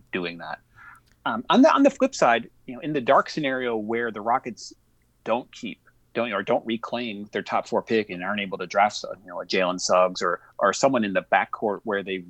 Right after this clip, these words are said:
really want to groom alongside K P J, holding on to Wall for one more year is, wouldn't be the worst, the worst move in the world, right? Um, they are gonna need someone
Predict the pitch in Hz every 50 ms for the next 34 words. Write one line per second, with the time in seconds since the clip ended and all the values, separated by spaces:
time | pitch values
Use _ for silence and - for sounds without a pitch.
0 | 90 90 95 101 107 107 101 98 98 95 95 90 - - 95 90 92 92 92 -
1 | - 90 82 - 98 101 110 107 98 87 87 90 87 90 90 87 - 98 90 87
2 | - - 101 87 - - - 87 - 98 98 101 95 87 - - _ _ _ _
3 | _ _ _ _ - - - - - _ _ _ - - _ _ - - - -
4 | _ _ - - - - 156 226 254 262 220 214 202 170 160 156 151 143 143 139
5 | - 120 107 117 127 131 123 120 113 101 95 104 107 95 85 80 - - _ _
6 | _ _ _ _ _ _ _ _ _ _ _ _ _ _ _ _ _ _ _ _
7 | _ _ _ - 123 131 135 147 - 131 139 160 135 117 104 113 107 104 104 101
8 | - - 104 92 90 95 90 90 - - - - - _ _ _ - 101 90 90
9 | 90 - - - _ - - 107 98 90 87 90 87 87 82 71 62 58 52 -
10 | - - _ _ _ _ _ _ - - 92 90 90 - _ - - 104 95 90
11 | 90 90 90 87 90 92 - _ _ _ _ - 87 101 110 110 180 139 110 107
12 | 101 87 - - - - 120 113 131 107 87 87 87 90